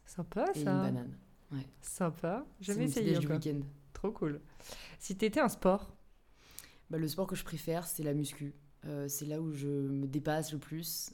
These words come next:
Speaker 2: Euh, donc, euh, ah ouais, mais non, la danse.
Speaker 1: <laughs> La
Speaker 2: Parce
Speaker 1: danse.
Speaker 2: que la danse, c'est mon amour de toujours. C'est-à-dire,
Speaker 1: Mais
Speaker 2: j'ai
Speaker 1: la
Speaker 2: toujours fait de la
Speaker 1: danse,
Speaker 2: danse.
Speaker 1: quoi ?
Speaker 2: La muscu, c'est plus récent.
Speaker 1: Jazz,
Speaker 2: Ben, ce que j'aime
Speaker 1: moderne ?
Speaker 2: beaucoup, sinon, c'est le street dance hip-hop.
Speaker 1: Ah ouais.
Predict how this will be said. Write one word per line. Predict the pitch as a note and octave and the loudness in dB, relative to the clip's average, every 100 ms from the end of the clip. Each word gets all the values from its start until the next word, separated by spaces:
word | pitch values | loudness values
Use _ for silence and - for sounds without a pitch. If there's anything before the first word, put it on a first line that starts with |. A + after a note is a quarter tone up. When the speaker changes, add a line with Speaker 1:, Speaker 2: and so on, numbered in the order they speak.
| - | -6
Speaker 2:
Euh, | C#3+ C#3 C3+ | -4 -2 -4
donc, | C3 C#3 D3+ | -6 -6 -4
euh, | C3+ C3 B2+ A2+ - - - - | -4 -2 -4 -6 -12 -20 -18 -10
ah | - F3 | 4 6
ouais, | |
mais | F3 | 8
non, | D#3+ D#3+ D#3 - - - | 6 2 -2 -18 -20 -8
la | E3+ D#3 | 2 6
danse. | C#3 F#3+ - - - | 6 4 -2 -4 -10
Speaker 1:
<laughs> | - | -2
La | G#3+ | 0
Speaker 2:
Parce | - | 2
Speaker 1:
danse. | F#3 | 4
Speaker 2:
que | F3+ | 8
la | F#3+ | 10
danse, | G3+ A#3 | 10 8
c'est | A#3 | 6
mon | E3+ E3+ | 4 2
amour | E3+ F3+ | 2 0
de | |
toujours. | E3 - D3+ B2 | -2 -2 -4 -4
C'est-à-dire, | - C#3 | -4 4
Speaker 1:
Mais | F3 | 8
Speaker 2:
j'ai | F#3+ | 8
Speaker 1:
la | |
Speaker 2:
toujours | G3 G#3 | 8 6
fait | |
de | A3+ | 8
la | F#3 | 8
Speaker 1:
danse, | F3 G3+ A#3+ - | 8 4 2 -6
Speaker 2:
danse. | - | -12
Speaker 1:
quoi ? | - F#3+ | 4 4
Speaker 2:
La | |
muscu, | F#3 F3 | 4 2
c'est | G#3 | 0
plus | G3 G3+ | 4 4
récent. | F#3 F#3 G3+ - - - | 6 4 0 -2 -14 -8
Speaker 1:
Jazz, | E3+ F#3+ G#3 | 6 10 10
Speaker 2:
Ben, | G3+ | 6
ce | - | 4
que | G#3 | 8
j'aime | G3+ | 8
Speaker 1:
moderne ? | F3+ G3 | 8 6
Speaker 2:
beaucoup, | G#3+ | 4
sinon, | B3+ A3 G#3 | 2 4 2
c'est | G3+ | 2
le | D#3+ | 0
street | - G3+ | 0 2
dance | F#3+ G3 G3 | 4 4 2
hip-hop. | E3 F3+ F#3 F#3 - | 2 2 2 -2 -8
Speaker 1:
Ah | F3+ F#3 | -4 -2
ouais. | D#3+ G#3+ | -2 -4